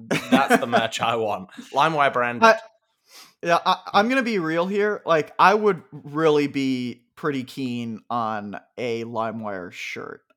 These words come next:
Speaker 2: Uh,
Speaker 1: Oh,
Speaker 2: I, I
Speaker 1: yeah,
Speaker 2: think that
Speaker 1: I
Speaker 2: that would do
Speaker 1: definitely.
Speaker 2: well amongst our <laughs> friends.
Speaker 1: I, I
Speaker 2: Um,
Speaker 1: am here for that, for sure.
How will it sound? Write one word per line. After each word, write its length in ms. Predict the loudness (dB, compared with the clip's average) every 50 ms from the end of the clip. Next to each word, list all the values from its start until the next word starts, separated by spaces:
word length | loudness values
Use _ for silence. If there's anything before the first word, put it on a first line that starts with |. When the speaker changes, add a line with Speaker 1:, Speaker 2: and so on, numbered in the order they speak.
| _ -10
Speaker 2:
Uh, 340 | -10 -8 -8 -8 -6 -4 -4
Speaker 1:
Oh, 120 | -4 -2 -2 -2
Speaker 2:
I, 60 | 0 2
I 60 | 2 0
Speaker 1:
yeah, 100 | 2 0
Speaker 2:
think 140 | -2 -2 -2
that 120 | 0 2
Speaker 1:
I 40 | 4
Speaker 2:
that 200 | 4 4 4 2
would 120 | 0 -4 -4 -4
do 140 | -4 -2 -2
Speaker 1:
definitely. 80 | -2 0
Speaker 2:
well 300 | 0 2 2 0 0 -4
amongst 400 | -6 -6 -6 -8 -8 -8 -6 -6
our 140 | -4 -4 -4
<laughs> 0 |
friends. 560 | -6 -8 -8 -8 -6 -6 -6 -6 -6 -8 -12 -14 -18 -20 -20 -20 -14 -8
Speaker 1:
I, 100 | -2 0 2
I 140 | 2 2 0 -2
Speaker 2:
Um, 60 | -4
Speaker 1:
am 80 | -8
here 180 | -8 -8 -8 -8
for 140 | -8 -10 -12
that, 360 | -10 -10 -10 -12 -14 -18 _
for 120 | -16 -14
sure. 340 | -12 -10 -10 -12 -12 -14 -16